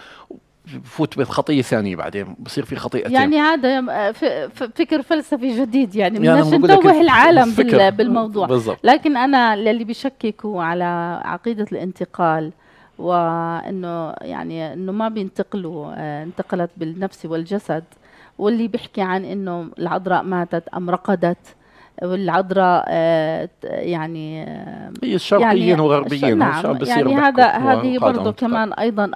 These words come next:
Speaker 2: آراء فلسفية بحثوا فيها الناس، فبدناش إحنا، آه، نطول عليكم بالموضوع ونشكككم بآرائكم، لكن هناك فلاسفة، لما بنحكي أوريغونوس، لما بنحكي،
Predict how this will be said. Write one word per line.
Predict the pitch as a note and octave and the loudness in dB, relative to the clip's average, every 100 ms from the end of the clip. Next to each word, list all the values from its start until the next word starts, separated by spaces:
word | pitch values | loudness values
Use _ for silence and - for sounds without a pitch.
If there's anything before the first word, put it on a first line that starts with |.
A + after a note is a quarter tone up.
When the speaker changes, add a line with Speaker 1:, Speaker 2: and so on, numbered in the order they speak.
| F#3+ | 0
Speaker 2:
آراء | G3+ - | 0 0
فلسفية | G3+ G3 G3 - G#3 G3 F3 | -4 -4 -6 -6 -6 -4 -4
بحثوا | G#3 - - F#3+ | -6 -8 -8 -10
فيها | - F#3+ G3 F3 D#3 | -10 -8 -4 -4 -4
الناس، | E3 F3+ F#3+ F3 - _ | -6 -4 -2 -4 -6 _
فبدناش | F#3 E3 D#3+ F#3+ G3+ G3+ - | -6 -4 -4 -8 -4 -4 -6
إحنا، | - G#3 F#3 - - - - | -8 -6 -6 -8 -20 -20 -4
آه، | F3 F#3 F3+ F3 | 0 2 2 0
نطول | G3 G#3+ G#3 | -4 -6 -4
عليكم | F#3+ G#3+ G#3 G3+ G3 | -2 -2 -4 -6 -6
بالموضوع | G3+ G3+ G3+ G3 A#3 A3+ G#3 F#3+ | -4 -4 -4 -4 -6 -4 -2 -2
ونشكككم | F3 G3 - C4+ - A#3+ - - A3+ G#3+ | -2 -4 -2 -4 -2 -4 -4 -4 -2 -2
بآرائكم، | A#3 A3+ G#3+ - - A3+ B3 G3 A3 A3 | 0 2 2 2 4 6 6 4 -2 0
لكن | A#3 A#3+ B3+ A#3 | 0 0 -2 -2
هناك | C4 D4 D4 D4 - - - - _ - - | 0 2 2 0 -6 -20 -20 -20 _ -10 0
فلاسفة، | A3 A#3+ A#3 - F#3 F3 | 4 4 2 -2 -4 -4
لما | F#3 G3 | -2 -6
بنحكي | G#3+ - - E3 | -8 -10 -10 -6
أوريغونوس، | F3+ F#3 F3 E3+ E3 - D#3+ | -6 -6 -6 -6 -8 -10 -10
لما | D3+ D#3 | -8 -8
بنحكي، | F3+ G3+ _ G3 F3+ F3 F3 E3+ | -8 -10 _ -10 -6 -4 -2 -2